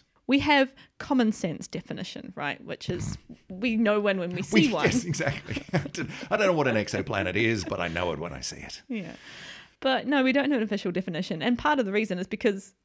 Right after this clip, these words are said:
Speaker 1: it comes really hard, actually,
Speaker 2: Hmm.
Speaker 1: actu-, to
Speaker 2: Is it
Speaker 1: form.
Speaker 2: one of those things where the more you think about it, the more you come up with other examples, like you just did with the rogue planet thing, other examples of, "Yeah, but what about, what about these? I mean, what's the difference between a rogue planet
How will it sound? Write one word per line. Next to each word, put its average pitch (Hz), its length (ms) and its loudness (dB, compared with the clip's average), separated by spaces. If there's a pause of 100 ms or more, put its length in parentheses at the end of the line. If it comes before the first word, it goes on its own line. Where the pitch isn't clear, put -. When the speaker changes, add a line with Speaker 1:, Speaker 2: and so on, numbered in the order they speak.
Speaker 1:
it - 160 -8
comes 247 320 -4
really 233 380 -6 (140)
hard, - 500 -6
actually, - 520 -10
Speaker 2:
Hmm. 160 440 0 (380)
Speaker 1:
actu-, - 300 -14
to 202 200 -10
Speaker 2:
Is 135 120 4
it - 20 6
Speaker 1:
form. 147 80 4
Speaker 2:
one 147 100 4
of 139 60 2
those 131 160 4
things 127 180 0
where 110 80 2
the 98 80 2
more 120 240 4
you 110 100 2
think 110 220 -2
about 85 260 -2
it, - 120 -10
the 92 80 -4
more 95 180 -2
you 90 140 -8
come 101 200 -4
up 95 140 -2
with 87 380 -8 (240)
other 101 500 -2
examples, 90 720 -4
like 123 220 0
you 104 80 -4
just 90 200 -4
did 104 200 -2
with 92 140 -8
the 87 60 -6
rogue 104 300 -2
planet - 340 -14
thing, - 320 -12
other 143 220 2
examples 98 420 -2
of, 110 80 -6
"Yeah, 185 100 -4
but - 120 -8
what 208 140 0
about, 160 320 -4 (140)
what 147 120 -6
about 139 260 -8
these? 151 260 -10
I - 20 -6
mean, 113 140 0
what's 127 200 -2
the 127 60 -6
difference 110 320 -6
between 95 260 -8
a 90 60 -4
rogue 92 420 -4
planet 95 340 -6